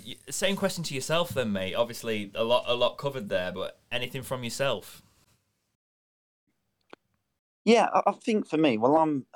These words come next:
Speaker 2: I'm based in the Midlands, so I don't really have many friends and family that are Wednesday fans. I'm kind of on my own. I mean, I went to school with a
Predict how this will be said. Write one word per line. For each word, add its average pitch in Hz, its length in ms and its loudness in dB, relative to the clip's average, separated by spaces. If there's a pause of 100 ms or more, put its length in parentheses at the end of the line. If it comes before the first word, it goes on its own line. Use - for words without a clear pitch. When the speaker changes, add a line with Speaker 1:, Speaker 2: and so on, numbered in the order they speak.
(340)
Speaker 2:
I'm 139 120 -4
based 147 300 -2
in 110 100 -2
the 104 60 -2
Midlands, 113 520 0
so 110 160 4
I 110 40 2 (100)
don't 151 320 2
really 113 300 0
have 113 240 0 (840)
many 117 360 0
friends 110 520 0
and 104 160 -2
family 107 280 2
that 101 120 2
are 92 60 2
Wednesday 107 460 2
fans. 87 340 0
I'm 90 120 -4
kind 101 240 2
of 95 120 -2 (360)
on 110 120 6
my 104 160 4
own. 107 380 4
I 101 60 -6
mean, 107 120 -4
I 107 60 0
went 113 220 -2
to 104 120 -12
school - 280 0
with 98 160 0
a 90 140 6